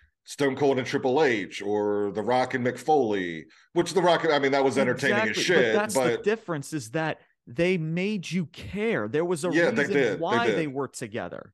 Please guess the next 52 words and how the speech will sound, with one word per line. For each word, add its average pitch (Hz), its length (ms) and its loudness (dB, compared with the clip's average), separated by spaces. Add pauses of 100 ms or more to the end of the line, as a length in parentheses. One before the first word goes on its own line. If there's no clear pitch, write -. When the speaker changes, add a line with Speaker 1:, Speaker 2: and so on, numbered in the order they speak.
Speaker 2:
right? 233 220 2
Speaker 1:
Right. 180 80 -2
Speaker 2:
There 196 80 0
was 202 160 -2
a 190 60 0
reason 208 440 -6
why 156 220 -4
they 135 180 -6
paired 123 460 -8
up. - 260 -6 (320)
You, 175 120 -4
you - 40 -2
Speaker 1:
Right. 202 180 0
Speaker 2:
see 247 180 -4
what 226 100 0
I'm 196 100 -2
saying? 226 360 -4 (320)
We 208 220 -8
just 247 300 -4
throw 214 220 -2
Braun 190 400 -4
Strowman 190 480 -6
and 156 160 -8
Ricochet 180 460 -6
together 151 400 -4
for 226 180 -4
no 233 300 -2
reason. 226 420 -4
Like, 139 160 -6
why 165 340 -4
are 262 120 -6
they 233 180 -6
a 226 40 -8
team? 226 340 -10
Like, 127 140 -6
why 147 260 -4
are 226 100 -4
they 214 140 -4
just 180 240 -4
Speaker 1:
The, 160 100 0
Speaker 2:
thrown 185 180 -2
Speaker 1:
the 190 80 4
Speaker 2:
together? 165 380 4
Speaker 1:
only, 156 180 0 (300)
Speaker 2:
There 196 160 6
was 220 180 0
Speaker 1:
honestly, - 60 6
Speaker 2:
a - 20 2
Speaker 1:
the 151 60 4
only 123 140 0
Speaker 2:
reason. 95 420 -2 (260)
Yeah, 233 420 0